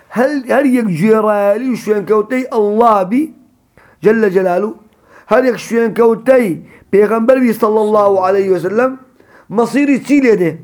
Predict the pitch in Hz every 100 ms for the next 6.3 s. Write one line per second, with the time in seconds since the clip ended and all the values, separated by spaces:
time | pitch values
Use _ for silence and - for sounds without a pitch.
0 | - _ _ _ 185 226 220 233 190 269
1 | 254 240 262 262 - 254 214 175 165 139
2 | _ - - - 226 220 247 247 247 269
3 | 233 254 254 202 170 131 - - _ 220
4 | - 254 240 277 294 302 285 - 190 143
5 | - _ _ - 214 247 277 277 254 311
6 | 311 165